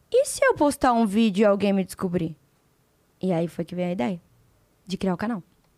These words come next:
Então, em dois mil e dez, criei o canal. Não tinha um violão e não tinha uma câmera.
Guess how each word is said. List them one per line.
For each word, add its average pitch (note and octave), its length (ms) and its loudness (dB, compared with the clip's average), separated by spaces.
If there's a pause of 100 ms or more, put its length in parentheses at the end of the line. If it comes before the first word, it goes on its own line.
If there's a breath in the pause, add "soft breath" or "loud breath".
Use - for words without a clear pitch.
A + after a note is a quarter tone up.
(320)
Então, G3+ 240 0
em F#3+ 60 2
dois F#3 120 0
mil F#3 100 -2
e F#3+ 40 -2
dez, G#3 260 0
criei F#3 180 -4
o E3+ 40 -6
canal. A3 380 0 (420 soft breath)
Não A#3+ 200 4
tinha G#3 400 0 (920)
um G#3 80 -2
violão G3+ 360 4
e A#3 40 0
não A3 160 2
tinha G#3+ 180 -2
uma G#3 120 2
câmera. A3+ 340 2